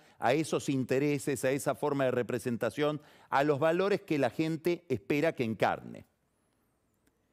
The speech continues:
En este panorama de disputa política, en el corazón de los partidos, hoy hubo una novedad relevante, que son los tres cambios que realizó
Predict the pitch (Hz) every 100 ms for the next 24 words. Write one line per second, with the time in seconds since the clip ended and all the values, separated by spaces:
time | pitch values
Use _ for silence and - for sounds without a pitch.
0 | _ _ - - 175 220 311 - 196 143
1 | 143 143 160 185 175 147 147 156 127 120
2 | 117 190 190 160 131 127 117 - 104 113
3 | 117 135 - _ _ _ - 127 139 135
4 | - 143 135 - 254 175 123 104 101 98
5 | 101 87 82 104 135 - _ _ _ _
6 | _ _ 180 208 196 196 220 214 - 165
7 | 170 165 165 160 156 160 185 - 123 127
8 | 127 123 104 87 80 76 67 - _ _
9 | _ _ _ _ _ _ _ _ _ _
10 | _ 165 - 247 247 170 - 220 - 208
11 | 190 185 190 - 147 131 135 131 120 -
12 | 165 170